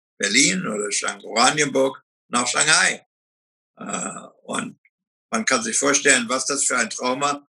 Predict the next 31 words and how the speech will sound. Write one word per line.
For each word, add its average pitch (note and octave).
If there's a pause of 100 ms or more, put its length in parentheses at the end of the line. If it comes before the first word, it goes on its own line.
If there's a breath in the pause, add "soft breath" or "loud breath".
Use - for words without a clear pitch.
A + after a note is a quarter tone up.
(420)
für B2
diese A#2+
Menschen B2+
war, A#2+
für A#2
meine A2
Eltern. A2+ (580)
Äh, - (320)
das G#2+
waren G#2+
Deutsche. A#2+ (480)
Äh, - (100)
meine A2+
Eltern B2
waren A2+
fast A#2+
nie B2+
aus A#2
Deutschland B2
raus. C3+
In, G#2+
in G#2+
diesen A#2
Jahren A2 (280 soft breath)
ist -
man A2+
nicht -
so A#2+
furchtbar B2
viel A2
gereist. A2